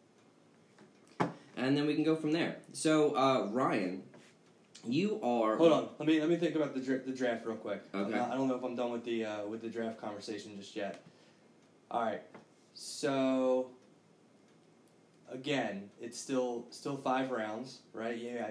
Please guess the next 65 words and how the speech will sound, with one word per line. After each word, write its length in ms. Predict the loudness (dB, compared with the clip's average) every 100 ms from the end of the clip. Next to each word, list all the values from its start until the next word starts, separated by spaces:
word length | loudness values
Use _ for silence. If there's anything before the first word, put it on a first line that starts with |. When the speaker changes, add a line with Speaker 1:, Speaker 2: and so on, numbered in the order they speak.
| -8
Speaker 2:
you 60 |
can 120 | -10 -6
have 220 | -6 -4
up 180 | -6 -6
to 80 |
how 140 | -6 -4
many 160 | -4
people 240 | -4 -4 -4
on 60 |
your, 100 | -4 -8 -8
your 120 | -4
roster 340 | -2 -2 -4
right 100 | -4
now? 200 | -4 -8 -10 -14 -4
Speaker 1:
Up 200 | -2 0
to 0 |
Speaker 2:
Thirty? 120 | 0
Speaker 1:
forty. 240 | 2 2 2
Rosters 540 | 2 2 0 -4 -6
have 120 | -4
been 100 | -2
open 200 | 2 8
up 60 | 8
to 20 |
Speaker 2:
Forty? 180 | 12 10
Speaker 1:
forty, 260 | 10 4 -2
yeah. 160 | 0
Speaker 2:
Oh 80 | 0
my 160 | 0 -6
God. 460 | -2 2 2 0 -4 -16 -20 -20 -20 -16 -16 -16 -20 -16
Jeez, 460 | 0 0 2 -2 -10
man. 260 | -12 -14 -16 -20 -20 -16
I 40 |
can't 200 | -4 -2
believe 180 | 0 0
people 160 | 0 -2
have 140 | -2
forty 240 | 0 0 0
people 160 | -6
on 80 | -4
their 120 | -6
roster. 380 | -6 -10 -10 -10
I 60 | -6
have, 140 | -4
like, 160 | -6 -2
I 80 | -2
have, 100 | 0
like, 80 |
s-, 400 | -2 -4 -6 -10 -6
five 280 | -2 -2 -2
players 340 | -2 -2 -2
that 120 | -4
don't 180 | -6 -6
even 200 | -6 -10
play 400 | -10 -6 -6 -6 -8
football 320 | -8 -6 -8
anymore 280 | -8 -12 -12
on 60 | -12
my 140 | -14 -14
roster 240 | -16 -16 -14
right 120 | -14
now. 140 | -16 -18 -20 -20 -20
Speaker 1:
It's 160 | -12 -8
true. 300 | 0 0 0 -6 -10
Speaker 2:
Yeah, 160 | -8